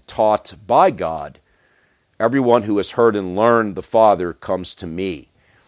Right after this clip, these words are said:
Now here, it, the obj-, or the, the, the source of learning is God himself. God the Holy Spirit is the one who penned the Word of God,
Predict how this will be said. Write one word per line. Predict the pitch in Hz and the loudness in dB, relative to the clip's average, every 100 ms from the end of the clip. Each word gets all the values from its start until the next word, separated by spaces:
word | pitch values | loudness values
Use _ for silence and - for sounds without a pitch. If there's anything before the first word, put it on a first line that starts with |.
| _ _ _ _ - | _ _ _ _ -14
Now | 123 | -6
here, | 151 175 135 127 | 2 6 6 4
it, | 101 117 107 110 104 117 | -2 -10 -12 -16 -18 -14
the | 110 113 | -12 -8
obj-, | 110 131 131 117 | 0 0 0 -4
or | 107 | -8
the, | 104 107 101 - | -8 -12 -14 -14
the, | 101 101 98 | -14 -14 -16
the | - 101 | -18 -14
source | - - 151 156 | -6 0 2 0
of | 113 87 | -6 -4
learning | 127 127 90 85 101 _ | -2 -2 -6 -12 -16 _
is | 107 90 | -12 -8
God | 107 90 87 | -4 -4 -4
himself. | 95 - 117 76 - - _ - | -8 -4 -4 -4 -10 -20 _ -10
God | 92 104 | -6 -6
the | 127 | -4
Holy | 131 139 | -2 -2
Spirit | 139 - 95 98 101 | -2 -4 -4 -2 -4
is | 104 | -8
the | 110 | -10
one | 92 104 | -10 -8
who | 101 | -10
penned | - 110 113 143 | -10 -6 -4 -4
the | |
Word | 113 101 90 | -4 -4 -6
of | 82 | -8
God, | 90 80 85 | -10 -8 -10